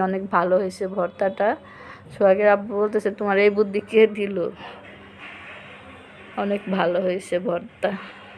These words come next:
শাকটাও ভালো হয়েছে, মানে সব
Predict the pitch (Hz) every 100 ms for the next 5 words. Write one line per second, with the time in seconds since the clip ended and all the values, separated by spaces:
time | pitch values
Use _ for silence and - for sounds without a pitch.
0 | - - - - - - - 208 - -
1 | 202 202 202 190 196 202 202 - 208 220
2 | 226 - 214 214 220 220 233